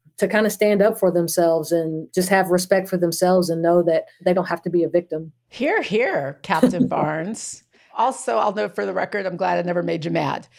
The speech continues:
Speaker 2: Uh, <laughs> uh, before we go, and again, thank you for, thank you for doing this. Um,
Speaker 1: Absolutely.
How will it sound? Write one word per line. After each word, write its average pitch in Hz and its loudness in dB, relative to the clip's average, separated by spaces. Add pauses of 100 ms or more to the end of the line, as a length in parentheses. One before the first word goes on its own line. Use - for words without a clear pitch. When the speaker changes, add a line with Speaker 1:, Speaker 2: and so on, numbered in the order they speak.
Speaker 2:
Uh, 254 4 (840)
<laughs> 640 4 (1400)
uh, 269 2
before 285 0
we 277 0
go, 226 2 (100)
and 202 0
again, 190 -2
thank 226 -4
you 220 -6
for, 190 -2
thank 370 0
you 466 2
for 415 -4
doing 262 -2
this. - -12
Um, 233 6
Speaker 1:
Absolutely. 190 0